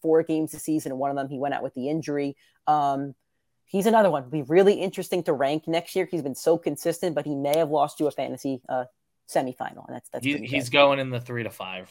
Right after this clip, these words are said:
Speaker 2: rounds.
Speaker 1: Probably, yeah.
Speaker 2: Absolutely.
Speaker 1: Yep. But I don't know. Running, running backs are scarce. I feel like he might
Speaker 2: Maybe
Speaker 1: get the,
Speaker 2: two.
Speaker 1: that, that James
Speaker 2: He might
Speaker 1: Conner,
Speaker 2: get the James
Speaker 1: uh, touch.
Speaker 2: Conner, yeah.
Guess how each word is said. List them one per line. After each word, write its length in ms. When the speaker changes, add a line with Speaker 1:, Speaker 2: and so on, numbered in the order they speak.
Speaker 2:
rounds. 380
Speaker 1:
Probably, 440
yeah. 140
Speaker 2:
Absolutely. 180
Speaker 1:
Yep. 220
But 100
I 20
don't 100
know. 120
Running, 320
running 260
backs 240
are 60
scarce. 460
I 20
feel 160
like 80
he 80
might 160
Speaker 2:
Maybe 120
Speaker 1:
get 20
the, 180
Speaker 2:
two. 80
Speaker 1:
that, 260
that 180
James 280
Speaker 2:
He 80
might 60
Speaker 1:
Conner, 300
Speaker 2:
get 120
the 60
James 280
Speaker 1:
uh, 60
touch. 0
Speaker 2:
Conner, 320
yeah. 300